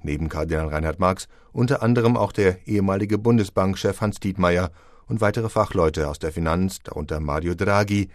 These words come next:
der Präsident der Europäischen Zentralbank. Unter den Teilnehmern finden sich außerdem der österreichische Bischof Egon Capillari und der honduranische Kardinal und Caritas-Präsident Oscar Rodriguez Maradiaga.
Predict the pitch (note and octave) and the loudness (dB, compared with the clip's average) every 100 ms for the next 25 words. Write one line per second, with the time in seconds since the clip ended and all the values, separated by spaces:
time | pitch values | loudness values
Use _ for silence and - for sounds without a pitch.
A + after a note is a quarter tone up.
0 | - - A#2 - A2 F2+ E2+ E2 G2 - | -14 -8 -8 -6 -8 -4 -4 -2 -4 -4
1 | G2+ - C#2+ - D2 - - E2+ E2+ F2 | -4 -4 -8 -6 -10 -8 -6 -4 -2 0
2 | D#2+ C#2+ - - - - F2 E2+ D#2 F#2+ | -2 -4 -10 -20 -18 -8 -6 -4 -2 0
3 | A2 A#2+ A#2 A2+ B2+ C#3 B2 B2+ A2 G#2+ | 2 4 2 2 0 0 -2 -2 -2 0
4 | G#2 F#2+ F#2 D#2+ D#2 - G#2 F#2+ - F2+ | 0 0 2 0 -2 -6 -4 -4 -4 -4
5 | G2 - G2 E2+ - E2+ E2+ D2+ - E2 | -4 -2 -2 -2 -6 -4 -4 -4 -6 -4
6 | E2 E2 - G#2 G#2+ G#2 G2+ - - _ | -4 -4 -4 0 2 2 -2 -4 -20 _
7 | - A2+ B2+ A#2+ B2+ A#2+ A2+ A2 G#2+ G2 | -6 -4 -2 -2 -2 -2 2 2 2 0
8 | F#2 F2 F2 E2 D#2+ D#2 D#2 - E2 D#2+ | -2 -4 -2 -2 -2 -4 -10 -8 -6 -6
9 | D#2+ D#2+ - E2 E2 E2 D#2+ - D#2+ - | -6 -8 -8 -6 -4 -4 -6 -10 -8 -6
10 | - D2+ - F2 D2+ D2 D2+ - D2+ D2+ | -6 -6 -6 -6 -4 -6 -6 -10 -12 -8
11 | D#2+ F2+ D2 B1+ | -4 0 0 -2